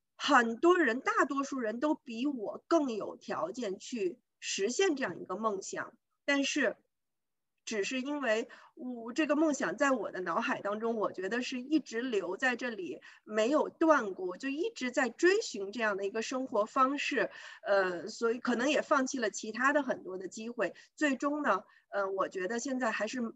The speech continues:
挺满意自己的生活的一个状态的，呃，虽然没有太多的财富，<laughs> 但是我觉得我还是挺快乐的。那么，呃，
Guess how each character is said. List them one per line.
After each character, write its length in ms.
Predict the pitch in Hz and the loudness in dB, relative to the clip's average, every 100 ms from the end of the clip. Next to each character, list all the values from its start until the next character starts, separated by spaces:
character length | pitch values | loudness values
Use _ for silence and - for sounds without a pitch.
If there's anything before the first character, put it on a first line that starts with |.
| - | -8
挺 180 | 220 254 | -4 2
满 280 | 262 - | 2 0
意 100 | 220 | -4
自 240 | 247 - 277 | -6 -6 -8
己 200 | 196 165 | -8 -6
的 260 | 160 156 | -2 -2
生 380 | 190 - 277 294 | -4 -2 -2 -2
活 260 | 285 185 175 | -4 -6 -4
的 160 | 226 208 | -4 -4
一 140 | 202 | -6
个 340 | - 254 226 | -6 -2 0
状 320 | 220 381 381 220 | 2 4 4 2
态 280 | 214 180 | -4 -4
的， 200 | 160 151 - - - - | -4 -8 -10 -20 -16 -4
呃， 320 | 214 214 208 | 0 0 0
虽 240 | - 370 | 4 4
然 200 | 359 302 | 6 4
没 140 | 294 320 | 4 4
有 220 | 285 277 | 6 4
太 300 | - 349 277 | 2 2 2
多 180 | 269 269 | 0 0
的 300 | 233 180 160 | 0 0 -4
财 320 | - 190 254 | -2 0 0
富， 220 | 359 220 | 2 2
<laughs> 360 | 240 220 208 - | 2 4 4 4
但 180 | 240 | 2
是 260 | 247 269 220 - - - | 2 4 2 0 -8 -4
我 140 | 202 196 | 0 0
觉 140 | 202 | 2
得 180 | 240 240 | 2 4
我 80 | 196 | 2
还 200 | - 196 | 0 -4
是 360 | 247 254 202 | -2 -2 -2
挺 380 | 196 - 160 151 - | -2 -8 -10 -10 -2
快 240 | 285 254 | 2 4
乐 180 | 180 117 | 4 0
的。 180 | 90 - _ _ _ _ _ _ _ _ | -6 -14 _ _ _ _ _ _ _ _
那 140 | - 302 | 4 6
么， 300 | 277 220 208 - - - - | 10 8 6 -4 -20 -12 4
呃， 400 | 240 233 226 | 8 8 8